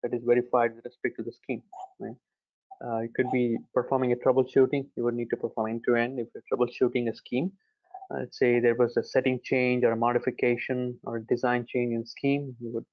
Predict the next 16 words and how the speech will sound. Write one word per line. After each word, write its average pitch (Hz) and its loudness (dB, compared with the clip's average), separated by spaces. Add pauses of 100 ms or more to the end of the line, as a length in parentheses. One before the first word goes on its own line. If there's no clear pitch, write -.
(160)
still 127 2
want 123 4
to - 0
perform 117 -2
end-to-end 117 -2 (560)
to 127 0
be 120 2
able 120 2
to 120 -4
validate, 113 2 (100)
uh, 110 -2 (360)
the 110 -4
scheme. - -10 (3500)
So 127 4
here's 151 4
a, 131 4